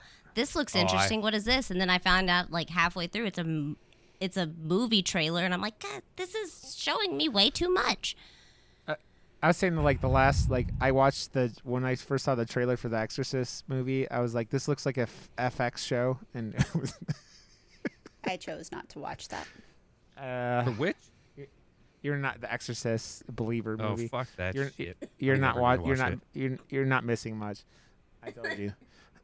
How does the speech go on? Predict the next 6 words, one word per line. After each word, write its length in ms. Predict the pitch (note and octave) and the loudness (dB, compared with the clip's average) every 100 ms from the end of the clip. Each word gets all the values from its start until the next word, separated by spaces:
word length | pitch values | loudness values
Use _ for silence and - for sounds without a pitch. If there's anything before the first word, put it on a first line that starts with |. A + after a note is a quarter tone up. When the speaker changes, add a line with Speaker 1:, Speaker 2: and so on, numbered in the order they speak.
| _ | _
Speaker 3:
Uh, 420 | B2+ B2+ A#2+ A2 G#2+ - - - F#4 - - - | 0 4 4 2 -2 -8 -18 -12 -12 -12 -14 -8
uh, 400 | D3+ D3+ C#3+ C3 - _ _ _ - | -4 -2 -2 -2 -6 _ _ _ 6
what 160 | G#3 | 12
else? 180 | C#4+ B3+ | 12 12
Okay, 380 | A3 G3 D3 - _ - | 8 8 6 4 _ 2
what, 360 | D#3+ B3 B3+ | 6 8 6